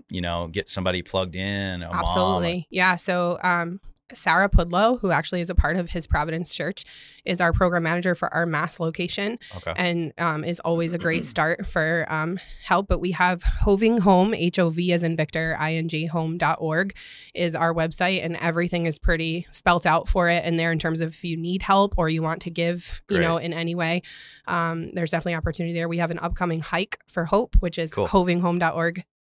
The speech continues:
Speaker 2: slash hike.
Speaker 1: Awesome.
Speaker 2: So if you wanna be a part of that, that's another way to help.
Speaker 1: Nice.
Speaker 2: Um, yeah, donations, things of that nature, like, even gift in kind things. Like,
Speaker 1: Yeah.
Speaker 2: we have an Amazon registry, which is also all available,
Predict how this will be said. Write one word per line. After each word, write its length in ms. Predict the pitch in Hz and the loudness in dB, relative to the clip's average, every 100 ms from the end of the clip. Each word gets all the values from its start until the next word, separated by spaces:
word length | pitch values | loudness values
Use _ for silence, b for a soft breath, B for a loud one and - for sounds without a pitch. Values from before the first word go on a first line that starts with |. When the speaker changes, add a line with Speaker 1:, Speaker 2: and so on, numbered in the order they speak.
| _ | _
Speaker 2:
slash 300 | - - 160 180 | -6 0 2 4
hike. 400 | 180 185 76 - _ | 4 4 2 -8 _
Speaker 1:
Awesome. 100 | - | -4
Speaker 2:
So 140 | 180 | -2
if 100 | 170 | 0
you 100 | 175 | 0
wanna 400 | 165 165 165 - 160 170 | 0 -2 -4 -6 -10 -4
be 140 | 170 | -4
a 40 | |
part 160 | 165 165 | -2 -2
of 60 | 165 | 0
that, 180 | 170 | 0
that's 160 | 156 151 | -2 -4
another 240 | 160 160 | -4 -4
way 120 | 156 156 | -4 -4
to 40 | |
help. 200 | 160 165 | -4 -4
Speaker 1:
Nice. 280 | 151 151 B B B - | -6 -8 B B B -6
Speaker 2:
Um, 380 | - 160 156 180 | -4 -4 -6 -8
yeah, 200 | 220 190 196 _ _ - | -8 -10 -12 _ _ -4
donations, 560 | 170 170 170 175 175 | -2 -2 -2 -2 -4
things 240 | 175 180 180 | -6 -8 -6
of 80 | |
that 160 | 170 151 | -4 -4
nature, 240 | 170 165 | -6 -6
like, 160 | 165 160 | -6 -4
even 200 | 208 180 | -2 0
gift 200 | 165 170 | -2 -2
in 140 | 165 160 | -2 -2
kind 260 | 165 170 | -2 -4
things. 320 | 165 160 170 160 | -4 -6 -6 -6
Like, 180 | 160 - | -8 -8
Speaker 1:
Yeah. 120 | - 190 | -6 -2
Speaker 2:
we 40 | |
have 80 | 170 | -2
an 60 | 170 | 0
Amazon 380 | 220 226 214 | 0 2 2
registry, 480 | 208 208 202 - 202 | 2 2 0 2 2
which 160 | 190 175 | 0 -4
is 100 | 170 | -4
also 360 | 170 175 170 | -4 -2 -4
all 340 | - 156 160 165 | -2 -2 -2 -2
available, 500 | 160 165 160 160 | -4 -4 -4 -4